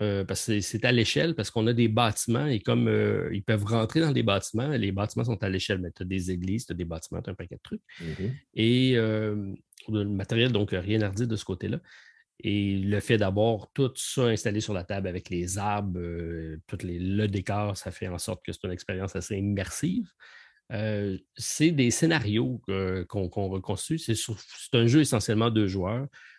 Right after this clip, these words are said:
Speaker 1: Euh, tu peux avoir soit deux factions qui vont s'affronter dans des scénarios plus historiques ou des, euh, des rencontres un peu plus fantasy. Nous, c'est ce qu'on a fait.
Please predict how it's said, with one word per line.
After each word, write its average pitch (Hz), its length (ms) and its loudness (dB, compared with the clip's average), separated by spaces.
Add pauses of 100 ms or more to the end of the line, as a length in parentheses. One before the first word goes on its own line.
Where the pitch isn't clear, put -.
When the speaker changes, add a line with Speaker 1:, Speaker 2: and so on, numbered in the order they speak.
(200)
Speaker 1:
Euh, 92 300 -2
tu - 120 -10
peux 110 180 0
avoir 104 360 4 (440)
soit 110 340 2
deux 104 300 2
factions 113 560 0
qui - 140 -6
vont 104 160 0
s'affronter 123 680 0
dans 107 180 2
des 98 200 0
scénarios 104 540 2
plus 113 540 0
historiques 120 720 0
ou 147 320 4
des, 110 440 4
euh, 95 600 0 (140)
des 107 140 0
rencontres 110 480 0
un 104 40 0
peu 107 100 -10
plus 123 160 -2
fantasy. 120 680 0 (140)
Nous, 120 240 2
c'est 123 120 -6
ce - 80 -8
qu'on 113 160 2
a 107 80 2
fait. - 200 -6